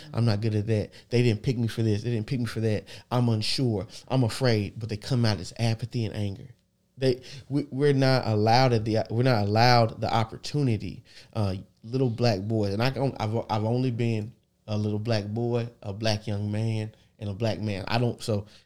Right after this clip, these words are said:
this is my community. This is where I grew up at. So this is what I'm speaking to, is I was fortunate enough, and you see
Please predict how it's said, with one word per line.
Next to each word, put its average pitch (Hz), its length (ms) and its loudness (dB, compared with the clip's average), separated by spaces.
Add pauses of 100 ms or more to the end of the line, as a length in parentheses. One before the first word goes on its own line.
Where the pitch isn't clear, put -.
this 131 160 0
is 117 120 0
my 110 140 2
community. 107 540 0
This 107 240 -6
is 110 80 -2
where 101 120 0
I 104 60 0
grew 107 220 0
up 104 100 -4
at. 101 140 -2
So 104 160 0
this 104 100 -4
is 107 160 -4
what 107 80 -2
I'm 104 100 0
speaking 120 360 -2
to, 104 180 -6 (460)
is 113 320 0 (400)
I 127 160 6
was 123 200 2 (120)
fortunate 147 480 2
enough, 104 440 -2
and 92 240 -8 (280)
you 104 100 -16
see 107 320 -4